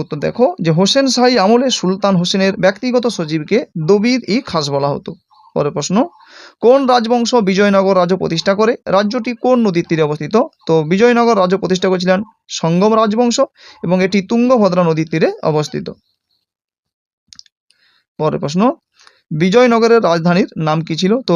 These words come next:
বিজয়নগরের রাজধানীর নাম ছিল হাম্পি। প্রচুর ইম্পর্টেন্ট একটি প্রশ্ন। পরের প্রশ্ন, বিজয়নগরের কোন রাজা তুর্কি যুদ্ধ পদ্ধতি অনুসরণ করেন? তো রাজা কৃষ্ণদেব রায়।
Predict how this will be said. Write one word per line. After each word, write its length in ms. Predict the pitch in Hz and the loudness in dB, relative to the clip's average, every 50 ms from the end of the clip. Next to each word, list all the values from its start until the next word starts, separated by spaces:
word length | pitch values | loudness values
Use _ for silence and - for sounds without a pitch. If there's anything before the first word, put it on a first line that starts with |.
| 165 | 0
বিজয়নগরের 640 | 160 156 196 196 220 233 233 226 233 220 226 226 214 | 2 2 2 4 4 4 4 4 2 4 4 2 4
রাজধানীর 420 | 180 165 170 170 175 185 185 180 170 | 2 2 2 2 2 2 2 2 0
নাম 80 | 160 160 160 | 0 -2 -2
ছিল 180 | - 190 214 359 359 _ _ - | -2 0 -2 -2 -2 _ _ -14
হাম্পি। 420 | - - 160 151 151 143 156 147 - - _ _ _ _ _ _ _ _ _ _ _ _ _ _ _ _ _ _ _ _ _ _ _ _ _ _ _ _ _ _ _ _ _ _ _ _ _ - | -6 -2 -2 -2 -2 -4 -8 -10 -12 -12 _ _ _ _ _ _ _ _ _ _ _ _ _ _ _ _ _ _ _ _ _ _ _ _ _ _ _ _ _ _ _ _ _ _ _ _ _ -2
প্রচুর 260 | 190 190 196 226 233 220 - 185 | -2 -2 0 0 -2 -2 0 -2
ইম্পর্টেন্ট 300 | 180 170 175 - 165 156 | 0 0 0 -2 -2 -6
একটি 140 | 143 - - | -6 -8 -10
প্রশ্ন। 280 | - - - - - - - _ _ _ _ _ - - _ _ _ - | -10 -10 -10 -10 -10 -12 -14 _ _ _ _ _ -20 -20 _ _ _ -4
পরের 160 | 151 147 143 - | -2 -2 -2 -4
প্রশ্ন, 180 | 143 - 190 214 262 - 220 156 | -4 -2 0 0 0 0 0 -2
বিজয়নগরের 580 | 170 202 214 254 262 247 254 247 233 240 254 247 233 - | 0 2 4 4 4 4 2 2 2 0 0 -2 -2 -2
কোন 140 | 220 233 240 247 | 0 0 2 2
রাজা 240 | 226 185 160 160 180 220 247 214 - | 2 0 2 2 0 -2 -2 -6 -6
তুর্কি 400 | - 233 233 247 214 - 247 254 262 247 196 | -2 -2 -2 -2 -2 -2 -2 -2 0 0 0
যুদ্ধ 220 | 180 202 185 180 208 226 208 | 0 0 0 0 0 0 0
পদ্ধতি 340 | 208 202 180 185 196 190 202 | 0 -2 0 -2 -2 0 0
অনুসরণ 360 | 175 160 156 - 165 160 156 151 | -2 -2 -2 -2 -2 -2 -2 0
করেন? 220 | 160 160 196 262 320 _ _ | 0 0 0 0 -2 _ _
তো 80 | - 165 | 0 0
রাজা 220 | 160 160 156 214 285 | 2 2 2 0 -2
কৃষ্ণদেব 540 | - - 247 220 - 233 202 170 160 151 135 | -2 -2 -4 -2 -2 0 0 0 0 0 -2
রায়। 220 | 135 135 - - | -2 -6 -6 -8